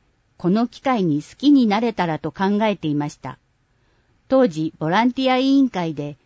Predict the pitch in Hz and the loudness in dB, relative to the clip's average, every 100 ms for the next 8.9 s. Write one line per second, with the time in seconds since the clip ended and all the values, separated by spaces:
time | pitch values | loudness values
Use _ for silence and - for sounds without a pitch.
0 | _ _ 180 202 233 269 262 269 262 254 | _ _ -6 -4 -2 0 2 2 0 -2
1 | 269 277 220 180 - 240 254 277 277 277 | -2 -2 -4 -4 0 4 4 2 0 0
2 | 196 160 170 - 143 - 139 139 _ _ | 0 -2 -4 -8 -10 -8 -12 -12 _ _
3 | _ _ _ - 175 - 220 233 226 220 | _ _ _ -10 -8 -4 -4 -2 -2 -2
4 | 220 196 160 175 220 262 269 269 302 - | -2 -4 -8 -4 2 4 6 4 0 -4
5 | 190 185 196 196 175 185 160 147 151 _ | -4 -2 -2 -2 -4 -4 -4 -6 -10 _
6 | _ _ 175 180 220 220 220 202 202 240 | _ _ -6 0 0 0 0 -2 -2 -2
7 | 262 254 254 247 247 - 214 - - 160 | 0 2 2 2 0 -2 -2 -4 -10 -6
8 | 160 151 143 - 156 160 - 139 | -4 -6 -8 -8 -8 -8 -10 -16